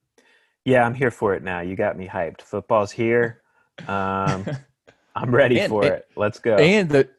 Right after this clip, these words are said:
Speaker 2: the biggest news, uh, I think, of this Friday morning is, uh, Chaminade Madonna Prep.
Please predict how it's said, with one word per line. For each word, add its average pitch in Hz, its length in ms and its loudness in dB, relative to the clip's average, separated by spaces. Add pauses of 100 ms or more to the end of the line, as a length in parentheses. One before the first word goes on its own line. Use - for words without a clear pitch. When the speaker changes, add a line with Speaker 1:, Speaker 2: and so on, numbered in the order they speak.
(120)
Speaker 2:
the 147 160 2
biggest 175 540 2
news, 113 500 -2
uh, 113 180 -2
I 113 100 0
think, 117 220 -6
of 110 320 -4
this 120 160 -10
Friday 110 380 -4
morning 107 480 -8 (380)
is, 107 340 -6
uh, 107 280 0 (360)
Chaminade 127 640 2
Madonna 113 540 0
Prep. 110 540 -2